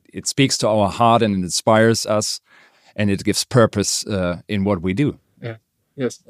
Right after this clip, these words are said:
Speaker 2: I, and, and, and it is, it is important, right? When we think about, uh, uh, uh, about these things, that is that it is, it is the, what is the fundamental purpose of, of, of, uh, of why we engage in, in, in commerce and why we, we, we, we work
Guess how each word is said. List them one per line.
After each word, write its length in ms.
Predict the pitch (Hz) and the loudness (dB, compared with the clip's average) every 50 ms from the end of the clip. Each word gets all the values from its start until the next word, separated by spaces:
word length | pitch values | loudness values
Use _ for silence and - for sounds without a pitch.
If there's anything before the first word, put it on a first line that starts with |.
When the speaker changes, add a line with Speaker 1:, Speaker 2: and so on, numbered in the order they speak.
| 123 117 - | -14 -8 -6
Speaker 2:
I, 120 | 139 143 | -4 -2
and, 200 | 135 156 160 156 | 0 0 2 2
and, 160 | 143 160 160 | 2 0 0
and 160 | 143 160 160 156 | 2 0 0 0
it 120 | 135 165 | 4 6
is, 200 | 175 196 180 - | 6 6 6 4
it 160 | - 147 156 160 | 2 0 4 6
is 140 | 185 180 | 6 6
important, 520 | 160 147 127 120 - - 127 117 113 117 117 | 6 4 2 0 0 -2 -2 -2 -2 -2 -4
right? 160 | 113 117 117 | -4 -4 -4
When 120 | 120 120 | -4 -4
we 100 | 123 123 | -4 -4
think 200 | - - 147 - | -4 -4 -4 -4
about, 280 | 131 110 117 110 107 104 _ _ _ _ _ _ _ _ _ - | -2 -2 -2 -2 -4 -6 _ _ _ _ _ _ _ _ _ -10
uh, 200 | 117 117 - - | -8 -8 -8 -8
uh, 180 | - 123 120 117 - - | -8 -8 -8 -8 -8 -8
uh, 120 | 120 123 - | -8 -6 -6
about 280 | 120 113 120 117 110 | -6 -6 -6 -6 -6
these 200 | - 123 120 - | -6 -6 -6 -6
things, 200 | - 123 117 117 | -6 -6 -6 -6
that 180 | - 117 110 - | -6 -8 -8 -8
is 140 | 120 113 - | -8 -8 -4
that 220 | 127 117 117 - - | -2 -2 -2 -4 -4
it 140 | 131 120 123 | -6 -4 -2
is, 240 | 127 131 123 - - - | -2 -2 -2 -6 -8 -8
it 100 | 127 117 | -8 -6
is 180 | 127 117 - | -6 -8 -6
the, 160 | - 120 107 - _ _ | -6 -6 -6 -6 _ _
what 140 | 180 208 | 2 2
is 100 | 208 - | 2 2
the 80 | - 139 | 0 -2
fundamental 640 | - - 139 143 139 131 131 131 135 131 - 127 120 | -2 0 0 0 0 0 -2 -4 -6 -6 -6 -8 -8
purpose 680 | - - - 139 135 - - - 123 123 - - - - _ _ _ - _ _ - | -10 -6 -4 -4 -4 -4 -6 -12 -20 -18 -18 -18 -20 -20 _ _ _ -20 _ _ -8
of, 400 | 123 120 117 - - - - - | -6 -6 -6 -8 -10 -12 -10 -8
of, 220 | 117 110 98 - _ - | -8 -8 -10 -14 _ -8
of, 200 | 117 113 104 - | -8 -6 -4 -4
uh, 260 | 117 113 110 107 92 _ _ _ _ _ _ - | -4 -4 -4 -6 -10 _ _ _ _ _ _ -16
of 140 | 120 113 | -14 -8
why 400 | 120 120 131 135 135 135 139 139 | -2 0 2 4 4 4 4 2
we 180 | 135 127 131 123 | 0 0 -2 -2
engage 600 | 120 120 117 - 123 120 123 123 127 123 - - - | -2 -2 -4 -4 -2 -2 0 -2 -2 -4 -6 -8 -10
in, 280 | 120 113 113 113 110 - - | -8 -6 -6 -6 -8 -10 -10
in, 220 | 117 110 - - | -10 -10 -8 -10
in 140 | 113 117 123 | -12 -12 -12
commerce 640 | - - 123 120 120 123 117 113 113 117 - - | -10 -6 -4 -4 -2 -2 -4 -6 -6 -8 -8 -10
and 180 | 120 107 107 104 | -12 -12 -10 -6
why 340 | 113 117 120 120 120 120 123 | -4 -4 -4 -4 -4 -6 -6
we, 440 | 117 117 117 127 127 127 127 117 104 98 | -8 -10 -10 -10 -12 -12 -12 -14 -12 -10
we, 180 | 120 117 107 - | -10 -12 -12 -10
we, 180 | 135 120 117 113 - _ _ _ | -8 -8 -8 -8 -10 _ _ _
we 100 | 123 117 | -10 -10
work 360 | 110 117 123 123 131 - - | -4 0 0 0 0 -2 -6